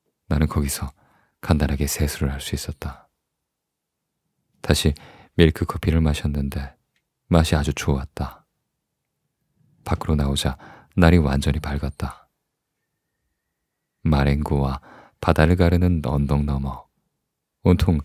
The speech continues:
붉게 물든 하늘이 보였다. 언덕 위로 지나가는 바람이 여기까지 소금 냄새를 실어왔다. 아름다운 하루가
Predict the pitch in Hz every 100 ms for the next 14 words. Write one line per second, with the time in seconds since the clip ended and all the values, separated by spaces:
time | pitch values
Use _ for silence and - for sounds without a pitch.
0 | - - - 101 95 101 92 85 92 -
1 | 80 69 71 71 67 - - - - _
2 | _ _ _ _ _ _ _ _ _ _
3 | _ _ _ _ 78 69 69 73 73 71
4 | - 69 69 71 - - 73 69 65 -
5 | _ _ _ _ _ _ _ - 80 82
6 | 80 82 73 - - - - 131 110 87
7 | - 80 67 - 64 65 - - - _
8 | _ _ _ _ _ _ _ _ _ _
9 | _ _ _ 82 73 69 67 67 - -
10 | - 69 65